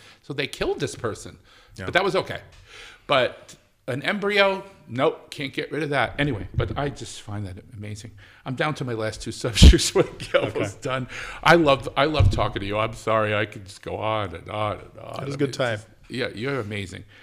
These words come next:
Speaker 1: Um,
Speaker 2: Well, so are you.
Speaker 1: the, well,
Speaker 2: But
Speaker 1: thank
Speaker 2: thank
Speaker 1: you.
Speaker 2: you.
Speaker 1: Ukraine.
Speaker 2: Yeah.
Speaker 1: Another one, religion-based to me. You have these people trying to live their life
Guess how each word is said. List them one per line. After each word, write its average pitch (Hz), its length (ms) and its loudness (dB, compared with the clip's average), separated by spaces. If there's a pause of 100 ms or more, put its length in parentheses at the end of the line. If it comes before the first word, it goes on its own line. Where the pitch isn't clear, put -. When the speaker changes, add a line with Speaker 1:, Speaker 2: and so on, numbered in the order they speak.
(180)
Speaker 1:
Um, 135 480 0
Speaker 2:
Well, 113 100 -12
so - 160 -4
are 127 80 0
you. 101 160 -4 (180)
Speaker 1:
the, 147 180 -8 (160)
well, 143 80 -10
Speaker 2:
But 127 120 -4
Speaker 1:
thank 101 200 -2
Speaker 2:
thank - 20 -18
Speaker 1:
you. - 180 -12 (120)
Speaker 2:
you. 147 80 -12 (100)
Speaker 1:
Ukraine. 180 640 0 (420)
Speaker 2:
Yeah. - 120 -20 (720)
Speaker 1:
Another 185 280 0
one, 104 360 0
religion-based 101 840 -4
to - 80 -10
me. 104 360 -6 (800)
You 131 140 -6
have 127 200 -4
these 175 220 -6
people - 340 -6
trying 131 300 -4
to 170 120 -6
live 160 220 -6
their 185 120 -6
life 123 540 -2